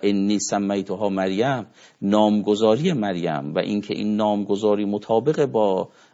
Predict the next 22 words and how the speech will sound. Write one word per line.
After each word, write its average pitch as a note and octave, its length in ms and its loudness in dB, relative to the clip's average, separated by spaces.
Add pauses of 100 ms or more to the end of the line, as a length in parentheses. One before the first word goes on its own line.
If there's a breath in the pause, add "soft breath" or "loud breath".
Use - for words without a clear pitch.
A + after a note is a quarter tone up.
رسم A#2+ 540 2
وجودی G2 500 -2
مریم G2+ 480 0
باشد A#2+ 600 0
که G#2+ 340 -2
اهل C#3 260 -2
عبادت G#2 480 -2
بوده، B2+ 500 0 (320 loud breath)
و - 120 0
انی G#2+ 240 6
سمیتها G2+ 680 0
مریم G2+ 680 0
و G2+ 60 2
قوله، G2 640 2 (440 soft breath)
این B2 240 4
یه C3+ 80 8
طرفشه، C3 760 0 (300 soft breath)
و G2 80 0
قوله G2+ 540 2
و F2+ 120 0
انبتها G2 640 -2
نباتاً G#2 560 0